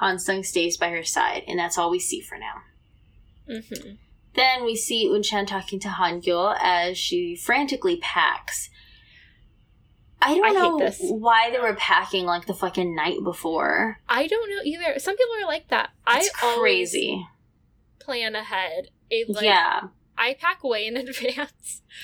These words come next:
Speaker 1: Yeah, they're just, like, throwing shit into her bag, and then he's on the phone being like, "Don't forget this," or, "Don't pack too much of that, don't do this,
Speaker 2: Uh-huh.
Speaker 1: get all of this, blah, blah, blah." It's crazy. Everyone is sad.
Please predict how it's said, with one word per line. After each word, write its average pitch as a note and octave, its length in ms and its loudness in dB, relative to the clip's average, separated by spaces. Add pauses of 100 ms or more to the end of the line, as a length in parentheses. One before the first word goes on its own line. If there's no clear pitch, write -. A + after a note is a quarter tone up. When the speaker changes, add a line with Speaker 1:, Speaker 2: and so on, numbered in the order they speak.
(140)
Speaker 1:
Yeah, G#3 320 6
they're A#3 160 4
just, D4+ 220 2
like, G4 220 2
throwing G#3 400 2
shit G#3 220 2
into G3 220 0
her F#3 160 2
bag, F3 400 4
and F#3+ 160 0
then F#3+ 140 -2
he's G#3+ 260 -2
on G3+ 140 0
the G3+ 80 -2
phone F#3 380 0
being F3+ 200 0
like, F3+ 220 -2
"Don't G#3+ 180 0
forget B3+ 320 0
this," B3 400 2
or, G3 80 2
"Don't F#3+ 240 0
pack - 240 0
too - 140 -4
much A#3 240 -2
of A3 140 -6
that, B3 420 4
don't G3 180 -2
do A3 160 -4
this, A3+ 340 -2
Speaker 2:
Uh-huh. G#3 80 -10
Speaker 1:
get G3 140 4
all G#3+ 240 4
of A#3 80 -14
this, A3+ 320 0
blah, G#3 160 -4
blah, G#3 140 -2
blah." F#3+ 320 2 (400)
It's A3 240 2
crazy. - 760 0 (480)
Everyone B3 360 4
is B3+ 120 -4
sad. F#3 520 2